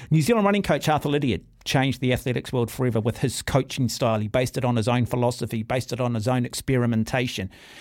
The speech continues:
He said, "Look, we've all got basic speed. We can all run a hundred metres quickly. How do I maintain that speed for the longest period of time as possible?" And that was the initial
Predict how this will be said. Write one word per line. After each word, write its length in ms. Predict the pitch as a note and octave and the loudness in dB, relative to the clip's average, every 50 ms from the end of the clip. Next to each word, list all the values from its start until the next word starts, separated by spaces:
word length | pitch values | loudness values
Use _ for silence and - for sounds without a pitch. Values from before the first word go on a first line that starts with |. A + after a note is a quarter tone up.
| - - - | -20 -12 -6
He 100 | - A#2 | -4 -2
said, 180 | - - B2+ B2+ | 0 0 0 0
"Look, 160 | C3 A2+ - | 0 0 0
we've 180 | - A#2+ G#2 B2 | 0 0 0 2
all 120 | C#3 C3+ | 2 2
got 200 | A#2+ B2+ - - | 2 0 0 0
basic 380 | - B2 B2+ B2 - - - - | 2 0 0 0 -2 -4 -8 -8
speed. 360 | - - - B2+ C3+ C3 A#2+ | -8 -4 -2 -2 -2 -2 -4
We 100 | G#2+ G#2 | -4 -4
can 180 | - B2+ B2 C3+ | -2 -2 0 2
all 140 | C#3+ C#3 | 2 2
run 160 | C3+ C3+ B2+ B2 | 2 2 2 2
a 80 | G#2+ | 2
hundred 260 | A#2 C3 C3 A2+ A2+ | 2 2 0 0 0
metres 300 | B2+ B2+ A#2+ A2+ G#2 - | 0 0 0 0 -2 -4
quickly. 500 | - - C#3 C3+ - - C3 B2+ B2+ A#2+ - - - - - - - - | -2 -2 -2 -2 -2 -2 -4 -4 -4 -6 -10 -16 -20 -20 -20 -20 -20 -12
How 300 | - - C3+ C#3 C#3+ D3 | -2 2 4 4 4 4
do 160 | C#3 C3+ B2 B2+ | 4 4 4 4
I 80 | B2+ | 4
maintain 580 | B2 B2+ B2 B2+ B2 A#2+ - - B2+ A#2+ A#2+ A#2+ | 4 2 2 2 2 0 0 -2 -2 0 0 0
that 160 | A#2+ A#2 - | -2 -2 -4
speed 320 | - - - A#2+ - A#2+ | -6 -4 -2 -2 -4 -4
for 100 | - - | -6 -6
the 80 | B2 A2+ | -6 -4
longest 300 | A#2 A#2+ A#2+ A2+ A2+ - | -4 -2 -4 -4 -6 -8
period 260 | - - C3 A#2+ A2 | -6 -6 -6 -4 -6
of 60 | A2 | -8
time 240 | - - B2+ A#2 A2 | -8 -6 -4 -4 -4
as 100 | A2 - | -6 -6
possible?" 440 | - - C3 B2 - - A2 G#2 G#2 | -6 -4 -4 -4 -4 -4 -8 -6 -4
And 100 | G#2 A#2+ | -2 -4
that 140 | B2+ - - | -4 -4 -4
was 160 | C3 G#2+ - | -6 -6 -4
the 160 | - B2+ A2 | -2 -2 0
initial 500 | A2 B2 C3+ B2+ - - B2 A2 G#2+ - | 2 2 2 2 0 0 -2 -2 -4 -8